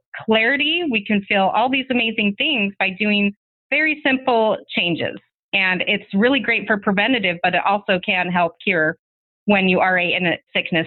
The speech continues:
state. Even with cancer and things like that, cancer does start in the mind and how you think and what you are putting into your body. And we can learn how to reverse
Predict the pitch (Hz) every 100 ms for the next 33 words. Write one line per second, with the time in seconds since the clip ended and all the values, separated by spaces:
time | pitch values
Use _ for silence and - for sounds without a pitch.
0 | - 170 151 - 233 262 262 262 262 302
1 | - 196 165 170 165 165 156 160 151 -
2 | 208 240 254 208 202 233 - 208 - 190
3 | 180 208 233 180 175 180 170 165 - 240
4 | 262 147 - 190 180 170 165 175 185 -
5 | 190 277 226 170 160 151 151 160 160 147
6 | 143 170 208 - _ _ _ - 196 185
7 | 180 170 - - - 190 202 214 190 190
8 | 196 190 175 - 196 170 190 175 214